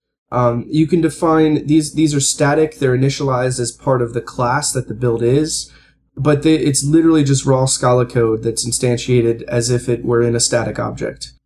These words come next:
And so that, that's, you know, convenience things and stuff, but not something you're really gonna be manipulating by the build. But it's very useful to have helper methods. And the other, the other critical thing for definitions is defining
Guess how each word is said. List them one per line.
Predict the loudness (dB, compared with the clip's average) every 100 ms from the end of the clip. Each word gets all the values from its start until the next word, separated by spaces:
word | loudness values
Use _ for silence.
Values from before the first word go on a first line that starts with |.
| -6
And | -2
so | 2
that, | 2 0 -2
that's, | -2 0
you | 2 2
know, | 2
convenience | 0 2 2 2 0 -4
things | -4 -4
and | -6
stuff, | -4 -6 -4
but | -8 -8 -18 _
not | 0 2 0 0
something | 0 0 0 0
you're | 2 2
really | 2 2 2
gonna | 2 2
be | 2 0
manipulating | 0 0 0 -2 0 0 0 0 0
by | 0 0
the | -2
build. | 0 0 0 -6 -10 _ -2
But | 0 0
it's | -2 -4
very | -2 2 4
useful | 4 2 0 -4
to | -4
have | -4 -4 -2
helper | 0 0 0
methods. | 0 0 -2 0 2 2 0 -4 -8 -14 _ _ _ _ 0
And | 2 4 4 2 -2
the | -4 -2
other, | 0 2 2 2 -2
the | 0 2
other | 0
critical | -2 -2 -2 -4
thing | -2 0 0
for | 0
definitions | -2 -2 -2 -4 -2 0 0
is | -2
defining | -6 -6 -2 0 2 2 0